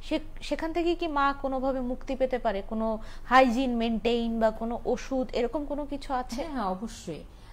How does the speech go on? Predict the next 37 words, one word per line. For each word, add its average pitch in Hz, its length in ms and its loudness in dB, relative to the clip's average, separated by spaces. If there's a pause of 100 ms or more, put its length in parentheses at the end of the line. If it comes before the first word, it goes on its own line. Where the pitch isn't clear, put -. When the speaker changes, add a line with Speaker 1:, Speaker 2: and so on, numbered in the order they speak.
Speaker 2:
আহ, 160 280 -8
হাইজিন 214 360 -2
তো 269 100 -2
একটা 254 200 -2 (100)
প্রধান 185 340 -2
বিষয়, 147 340 -8 (100)
হ্যাঁ। 330 240 -8 (280)
এই 180 120 -8
যে 190 100 -6
আমি 196 160 -4
বললাম 190 360 -2
যে 185 120 -2
এমনি 214 340 -2
এই 208 180 -2
সময়টাতে 196 640 -6
আসলে 190 340 -4
রোগ 180 120 0 (100)
প্রতিরোধ 180 300 -4
ক্ষমতাটা 170 440 -6
একটু - 200 -10
কম 165 320 -8
থাকে, 175 240 -10 (320)
আমরা 190 220 -4
বলি 214 240 -4
এই 220 100 -2
জন্য 202 220 -4
মাদের 185 500 -4
যে 180 200 -4 (300)
বিষয়গুলো 240 440 0
এরকম 226 340 0
যে 214 180 -4 (300)
নিয়মিত 196 360 -2
সে 202 180 -4
বিশ্রাম 185 400 -4
নেবে 185 300 0
এবং 185 180 2
local, 226 340 4